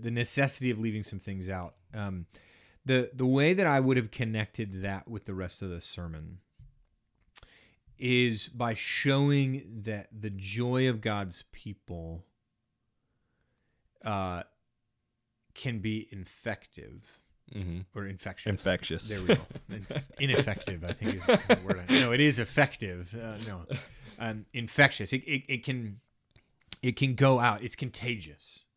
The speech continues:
Speaker 2: Sure.
Speaker 1: Right? I mean, we've prayed this as, as the people of God for, you know, millennia, you know, that, that other people would see the joy that we have and desire that joy and therefore come to know Christ.
Speaker 2: Mm-hmm.
Speaker 1: <clears throat> So,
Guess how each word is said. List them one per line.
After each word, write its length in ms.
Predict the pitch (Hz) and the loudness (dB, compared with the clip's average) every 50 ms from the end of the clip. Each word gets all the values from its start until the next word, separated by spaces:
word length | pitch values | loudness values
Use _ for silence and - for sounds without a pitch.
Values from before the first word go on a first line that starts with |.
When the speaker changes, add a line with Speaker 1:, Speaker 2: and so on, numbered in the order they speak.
| _ _ _ - | _ _ _ -4
Speaker 2:
Sure. 180 | - 117 101 | 2 2 2
Speaker 1:
Right? 240 | 92 95 92 90 87 - _ _ - - - - - - - | 2 0 -4 -8 -10 -12 _ _ -20 -20 -20 -20 -20 -14 -6
I 40 | 117 | 0
mean, 100 | 123 139 | 4 4
we've 180 | 160 156 139 | 4 4 4
prayed 220 | - 131 123 117 117 | 4 4 4 4 4
this 420 | 107 104 - - - - - - - _ - | 2 0 0 -2 -6 -6 -8 -10 -14 _ -4
as, 220 | 110 104 95 95 104 | -2 -2 -2 -4 -6
as 400 | - 104 101 95 92 92 98 90 | -6 -4 -4 -4 -4 -6 -10 -10
the 140 | 95 98 | -12 -8
people 240 | - 110 101 104 95 | -6 -6 -6 -4 -6
of 40 | 92 | -6
God 220 | 92 95 92 90 | -6 -8 -8 -8
for, 140 | - 92 85 85 - - - - - | -10 -12 -12 -12 -14 -18 -20 -20 -16
you 140 | 78 107 90 | -14 -12 -12
know, 140 | 78 104 151 - - _ | -12 -12 -14 -16 -16 _
millennia, 600 | 110 104 104 117 127 113 90 78 73 76 80 85 - _ _ _ _ _ _ | -12 -8 -8 -6 -6 -6 -8 -8 -10 -14 -14 -16 -18 _ _ _ _ _ _
you 80 | - 104 | -8 -6
know, 100 | 98 95 | -4 -4
that, 220 | 95 98 - - - | -4 -6 -8 -8 -10
that 200 | - 101 - - _ | -10 -12 -12 -12 _
other 200 | 113 110 113 110 | -6 -4 -4 -2
people 220 | 98 117 104 104 98 | -4 -4 -6 -4 -6
would 140 | 98 92 | -6 -6
see 340 | - - - - 123 117 120 113 | -6 -6 -4 -4 -4 -2 -2 -4
the 100 | 110 104 | -4 -4
joy 320 | 92 110 110 104 107 104 | -4 -4 -2 -2 -2 -2
that 120 | 95 101 95 | -2 -4 -6
we 220 | 92 101 101 95 | -4 -4 -4 -4
have 680 | 80 80 98 92 87 80 78 78 78 - - - - - _ _ _ _ _ _ _ _ - | -4 -6 -6 -6 -6 -8 -8 -10 -10 -12 -14 -16 -18 -20 _ _ _ _ _ _ _ _ -10
and 160 | 113 110 90 | -8 -8 -6
desire 500 | 95 90 85 - 98 95 95 92 90 90 | -6 -8 -6 -4 -2 -2 -2 -2 -2 -2
that 240 | 82 87 82 85 87 | -4 -6 -8 -8 -10
joy 280 | 87 - 90 85 85 | -8 -8 -8 -8 -8
and 160 | 82 82 85 | -8 -8 -8
therefore 340 | 90 87 82 - - 90 80 | -8 -10 -10 -10 -12 -14 -14
come 240 | - - 90 85 82 | -12 -12 -12 -12 -12
to 120 | - - | -12 -12
know 120 | 82 80 78 | -12 -12 -14
Christ. 420 | - - - - - - - - _ _ _ - | -16 -18 -18 -18 -20 -20 -20 -20 _ _ _ -12
Speaker 2:
Mm-hmm. 1200 | 95 82 76 80 - - _ _ _ _ _ _ _ _ _ _ _ - _ _ _ 196 208 190 180 | -10 -10 -8 -10 -12 -12 _ _ _ _ _ _ _ _ _ _ _ -20 _ _ _ -12 -8 -8 -8
Speaker 1:
<clears throat> 60 | 160 131 107 92 _ _ _ _ _ _ _ _ _ _ _ _ _ _ _ - | -8 -8 -12 -16 _ _ _ _ _ _ _ _ _ _ _ _ _ _ _ -10
So, 400 | - - - 151 143 139 127 - | -6 0 2 4 4 4 4 2